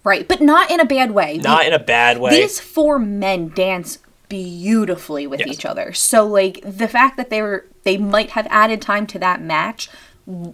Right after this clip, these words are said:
Speaker 1: was okay. It was perfect.
Speaker 2: I just remember, like, looking at the time, like, "Damn, these guys are,
Speaker 1: Yeah.
Speaker 2: these guys are going. These guys are going long." And the, and the Usos get the win. The Usos start off the night.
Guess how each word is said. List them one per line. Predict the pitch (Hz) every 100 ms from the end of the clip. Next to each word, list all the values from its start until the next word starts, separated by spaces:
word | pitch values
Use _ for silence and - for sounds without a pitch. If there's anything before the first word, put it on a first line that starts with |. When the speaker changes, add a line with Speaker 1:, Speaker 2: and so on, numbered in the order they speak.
| -
Speaker 1:
was | 185 208 190
okay. | 170 165 175 - -
It | 185 180
was | 180 170 160 -
perfect. | - 160 151 - - _ _ -
Speaker 2:
I | 165
just | 196
remember, | 170
like, | 156 151
looking | 151 143
at |
the | -
time, | 131 135
like, | 113
"Damn, | - 180 117 - _ _
these | -
guys | 190 277
are, | 320
Speaker 1:
Yeah. | 254 170
Speaker 2:
these | 156
guys | 123 107
are |
going. | 98 - 165 107 90
These | 147
guys | 160
are | 120
going | 113 113
long." | 151
And | 117 127
the, | 139 160
and | 175
the |
Usos | 196 208 226 170
get | 185 185
the | 170
win. | 190 - - _ -
The | 123
Usos | 156 - 170 156
start | - 151 156
off | 139 151 -
the | 143
night. | 120 120 123